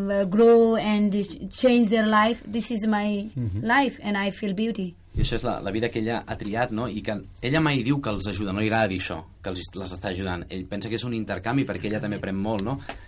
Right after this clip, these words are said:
Speaker 3: Ella veu com, els, com li somriuen, com se l'estimen,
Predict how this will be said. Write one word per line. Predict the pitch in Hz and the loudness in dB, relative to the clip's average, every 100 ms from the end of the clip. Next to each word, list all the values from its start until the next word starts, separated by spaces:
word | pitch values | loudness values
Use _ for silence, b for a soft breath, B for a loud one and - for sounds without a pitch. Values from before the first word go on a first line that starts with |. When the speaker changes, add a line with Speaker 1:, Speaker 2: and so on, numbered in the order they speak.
| B | B
Speaker 3:
Ella | 113 117 | -4 -2
veu | 120 113 | -2 -2
com, | 113 | -2
els, | 113 107 - | -2 -4 -4
com | 113 | -2
li | 113 | -2
somriuen, | 110 104 117 110 113 104 | -2 0 2 2 0 -2
com | 107 | -6
se | - | -4
l'estimen, | 107 101 113 113 | -4 -2 -2 -2